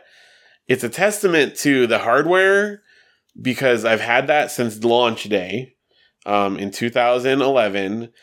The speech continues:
I've probably dropped it hundreds of times. Now, granted, it's only a few feet and it's onto a carpet, but still, it still works.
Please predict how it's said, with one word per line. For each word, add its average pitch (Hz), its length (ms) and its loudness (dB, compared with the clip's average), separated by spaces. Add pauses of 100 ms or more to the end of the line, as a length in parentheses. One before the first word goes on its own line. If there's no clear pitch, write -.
(240)
I've 113 240 0
probably 123 640 0
dropped 107 400 0
it 113 160 -2
hundreds 135 560 0
of 110 120 -2
times. 117 760 -2 (280)
Now, 202 100 -2
granted, 165 420 0
it's 139 140 -4
only 131 220 4
a 110 40 0
few 107 240 -2
feet 117 260 -2
and 85 100 -6
it's 104 120 -2
onto 107 260 2
a 90 80 -8
carpet, - 480 -2
but - 160 -12
still, 104 640 -2 (1000)
it 127 160 2
still 156 260 2
works. - 640 -2